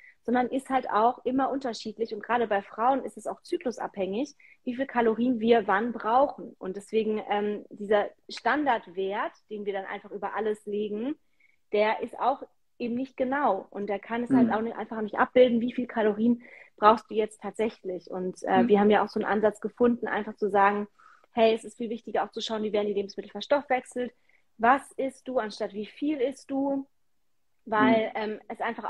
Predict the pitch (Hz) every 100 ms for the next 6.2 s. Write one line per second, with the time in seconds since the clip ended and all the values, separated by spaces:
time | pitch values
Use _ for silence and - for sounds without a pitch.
0 | 151 220 220 254 254 240 _ _ _ _
1 | _ - 233 226 233 220 202 240 226 220
2 | 226 226 220 - 208 180 233 254 220 226
3 | 240 - 208 208 196 202 220 - 202 202
4 | 196 254 269 - 214 196 202 202 196 190
5 | - 247 240 214 208 208 202 196 190 185
6 | 190 185